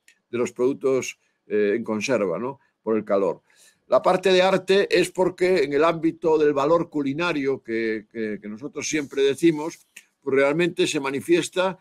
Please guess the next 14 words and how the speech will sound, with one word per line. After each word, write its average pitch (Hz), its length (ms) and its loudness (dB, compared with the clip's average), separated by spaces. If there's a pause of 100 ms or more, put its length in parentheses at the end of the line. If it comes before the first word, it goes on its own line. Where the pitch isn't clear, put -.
(300)
eh, 117 300 0
esa 156 180 0
característica 151 720 0
de 143 80 4
arte, 139 320 -2
¿no? 170 240 -10 (280)
Eh, 120 340 0
que 139 100 -2
tiene 165 300 2
la, 139 320 2
la 135 140 0
elaboración 135 500 -2
de 175 80 -6
conservas 156 680 -4